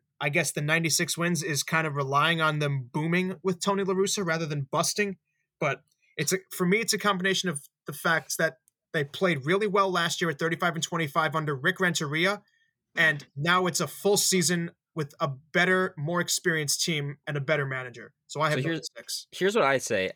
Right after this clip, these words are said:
Speaker 2: I'd say ninety-six wins wouldn't surprise me at all. I just think that ninety wins is a very conservative play. They did lose, you know,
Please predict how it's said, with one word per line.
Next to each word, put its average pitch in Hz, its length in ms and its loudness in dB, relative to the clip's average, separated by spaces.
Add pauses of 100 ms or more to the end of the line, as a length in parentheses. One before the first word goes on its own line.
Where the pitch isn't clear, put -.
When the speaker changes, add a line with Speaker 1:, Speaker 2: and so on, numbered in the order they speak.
Speaker 2:
I'd 135 320 -2
say 139 320 2
ninety-six 120 520 -2
wins 113 360 -6
wouldn't 107 340 -4
surprise 95 380 0
me 92 120 -2
at 87 60 0
all. 90 340 0 (460)
I 104 100 2
just 110 240 -2
think 107 320 -2
that 95 240 0 (680)
ninety 107 520 -2
wins 98 300 -2
is 92 240 -4
a 90 60 -4
very 92 760 0 (140)
conservative 90 880 -2 (240)
play. 87 400 2 (500)
They 101 140 0
did 98 240 0
lose, 98 420 -2
you 98 80 -2
know, 85 220 0